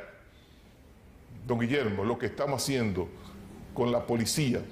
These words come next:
y con los bomberos son actos sin precedentes en la historia dominicana, porque nunca antes ningún presidente de la República se había fijado en esos sectores que luchan por la seguridad,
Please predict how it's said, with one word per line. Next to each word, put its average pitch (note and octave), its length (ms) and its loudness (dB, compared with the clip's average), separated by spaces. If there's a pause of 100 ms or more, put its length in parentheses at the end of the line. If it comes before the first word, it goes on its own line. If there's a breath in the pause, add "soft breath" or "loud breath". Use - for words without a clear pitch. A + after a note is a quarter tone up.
(120)
y A2+ 80 -2
con A#2 220 2
los A2 100 2
bomberos G#2+ 580 2
son A2+ 180 0
actos A#2+ 260 0
sin G#3+ 300 2
precedentes E3 640 2
en B2+ 60 2
la B2 80 2
historia C3 360 2
dominicana, C3 460 2
porque G#3+ 200 0
nunca A3+ 460 0
antes D#3+ 220 0
ningún D3 260 0
presidente C3 460 0
de A2+ 60 0
la A2 60 4
República F#2+ 400 -2 (560 loud breath)
se - 160 0
había B2+ 160 2
fijado G#2+ 460 2 (520 loud breath)
en A2 140 4
esos C3+ 200 2
sectores F#2 540 2
que - 140 0
luchan A#2+ 360 0
por G2 160 0
la G2 80 2
seguridad, F2+ 600 2